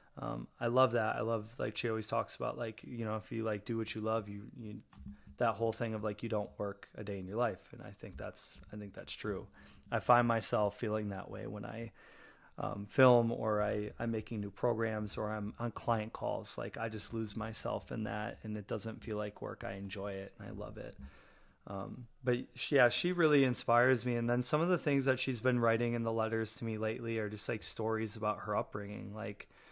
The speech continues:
um, like I said, I'm a natural storyteller. I love telling stories and she does too. But, like, I've always been a person where I, like, wanna connect with more, um, of, like, where I'm from and, like, you know, like, what were, what were my parents' lives like growing up? Like, what were my,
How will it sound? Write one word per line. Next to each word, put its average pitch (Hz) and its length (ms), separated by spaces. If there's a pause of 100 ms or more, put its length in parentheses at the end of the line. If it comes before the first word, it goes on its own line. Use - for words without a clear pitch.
(340)
um, 101 280
like 123 160
I 135 60
said, 135 220
I'm 123 140
a 113 40
natural 110 800
storyteller. 117 640
I 117 40
love 113 180
telling 113 300
stories 120 480
and 110 100
she 123 140
does 113 220
too. 127 180
But, 110 240
like, 110 220 (120)
I've 131 200
always 165 240
been 147 140
a 135 40
person 127 360
where 120 120
I, 120 120
like, 113 260
wanna 113 180
connect 117 400
with 117 220
more, 110 420 (560)
um, 110 240
of, 110 160
like, 110 220
where 113 240
I'm 113 120
from 113 380
and, 98 80
like, 104 300 (840)
you 110 100
know, 104 300 (120)
like, 104 320 (340)
what 110 340
were, 120 360
what 117 220
were 127 120
my 120 140
parents' 127 540
lives 110 400
like 104 320
growing 104 340
up? 101 160
Like, 110 220
what 107 140
were 117 160
my, 110 320